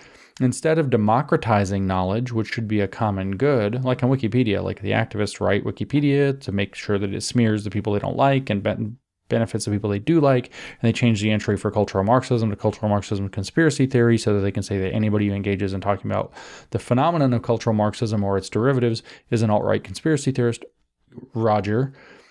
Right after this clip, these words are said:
It should democratize knowledge, which should be a common good.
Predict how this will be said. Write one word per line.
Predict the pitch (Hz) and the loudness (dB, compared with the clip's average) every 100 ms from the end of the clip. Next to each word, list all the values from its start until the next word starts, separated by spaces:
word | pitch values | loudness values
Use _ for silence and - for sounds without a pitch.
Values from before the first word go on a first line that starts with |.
| _ - | _ -6
It | 120 | -2
should | - 117 | 0 2
democratize | 107 120 135 135 123 107 98 | 2 2 2 0 2 0 2
knowledge, | 98 95 98 | 0 0 0
which | 110 104 | -2 0
should | 131 110 | -2 0
be | 110 | 0
a | 104 | 0
common | - 139 139 147 120 | -4 -2 0 2 2
good. | 104 92 98 | 0 -2 -4